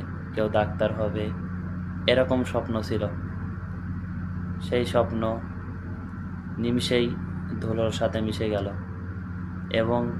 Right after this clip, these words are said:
এতগুলা প্রাণ নিয়ে গেল। আর যাদের ভাই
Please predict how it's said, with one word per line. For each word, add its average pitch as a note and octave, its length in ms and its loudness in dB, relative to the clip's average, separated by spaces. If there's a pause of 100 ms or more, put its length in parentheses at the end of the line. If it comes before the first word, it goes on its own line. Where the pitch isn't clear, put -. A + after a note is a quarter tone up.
(380)
এতগুলা A#2+ 1120 4
প্রাণ A#2+ 240 2 (100)
নিয়ে A2 260 2
গেল। G#2+ 140 2 (2250)
আর G#2 260 6 (460)
যাদের A2+ 420 8 (340)
ভাই A2 200 8